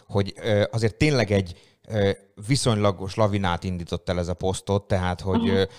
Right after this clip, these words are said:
Speaker 1: rengetegen osztották meg, rengetegen reagáltak
Speaker 2: Mhm.
Speaker 1: rá. Az, nálunk a szeged pont hu-n is megjelent. Ö, mi volt a, a, az a, ö, mondjuk a legváratlanabb, vagy a legmeglepőbb visszajelzés, amit kaptál?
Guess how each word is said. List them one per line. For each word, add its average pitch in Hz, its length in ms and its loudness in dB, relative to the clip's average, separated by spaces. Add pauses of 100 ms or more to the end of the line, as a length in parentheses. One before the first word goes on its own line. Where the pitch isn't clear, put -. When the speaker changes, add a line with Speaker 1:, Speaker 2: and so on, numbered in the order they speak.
(140)
Speaker 1:
rengetegen 107 520 2
osztották 95 520 -4
meg, 92 140 -4
rengetegen 101 520 -2
reagáltak 92 540 -2
Speaker 2:
Mhm. 87 100 -2
Speaker 1:
rá. 92 200 0 (160)
Az, - 300 -10
nálunk 113 360 0
a 95 40 -4
szeged 107 300 0
pont 101 220 -2
hu-n 98 120 0
is 92 140 -4
megjelent. 90 720 0
Ö, 90 460 0 (720)
mi 123 320 0
volt 123 340 4
a, - 100 -8
a, - 460 -6
az 113 220 4
a, 101 280 4 (480)
ö, 110 100 -4
mondjuk 107 220 -4
a 107 80 4
legváratlanabb, 113 1160 2
vagy 104 120 0
a 98 60 0
legmeglepőbb 104 760 0
visszajelzés, 120 600 -2
amit 127 180 -2
kaptál? 135 560 2